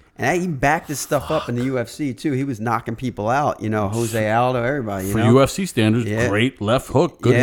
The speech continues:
Speaker 2: hands.
Speaker 1: So let's see. You
Speaker 2: Yeah.
Speaker 1: know, he put that thought in everybody's brain, like, "I can beat this guy." So now
Speaker 2: Mm-hmm.
Speaker 1: everybody's believing that.
Speaker 2: And we shouldn't have really any business of thinking it could even happen, but
Speaker 1: It
Speaker 2: yet here we are.
Speaker 1: Here we are.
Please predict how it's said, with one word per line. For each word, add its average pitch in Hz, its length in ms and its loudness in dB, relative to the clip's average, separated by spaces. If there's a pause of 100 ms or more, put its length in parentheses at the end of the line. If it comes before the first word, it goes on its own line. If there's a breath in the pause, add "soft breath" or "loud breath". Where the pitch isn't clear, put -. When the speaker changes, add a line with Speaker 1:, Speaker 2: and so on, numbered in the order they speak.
Speaker 2:
hands. 180 480 -2
Speaker 1:
So 110 680 -4
let's 95 300 -10
see. 139 440 -4 (120)
You 95 120 -2
Speaker 2:
Yeah. - 20 2
Speaker 1:
know, 113 180 2
he 113 160 -8
put - 480 -6
that 127 320 -2
thought 139 240 2
in 101 80 -6
everybody's 110 540 0
brain, 110 640 -2
like, 95 320 -6
"I 101 100 -2
can 95 140 -10
beat 110 240 -6
this 85 160 -10
guy." 78 340 -8 (220)
So 85 120 -6
now 107 100 0
Speaker 2:
Mm-hmm. 101 40 0
Speaker 1:
everybody's 107 300 -6
believing 127 560 -2
that. 104 420 -6
Speaker 2:
And 117 180 -8
we 117 120 -6
shouldn't 156 300 -4
have 127 220 0
really 127 220 2
any 127 220 4
business 101 560 0
of 87 80 -8
thinking 110 280 -4
it 95 140 -4
could 101 140 -10
even 92 160 -4
happen, 98 380 -4
but 107 160 2
Speaker 1:
It 107 40 -6
Speaker 2:
yet 135 300 6
here 123 200 4
we 123 200 4
are. 151 320 2
Speaker 1:
Here 104 120 -6
we 117 160 2
are. 92 300 -2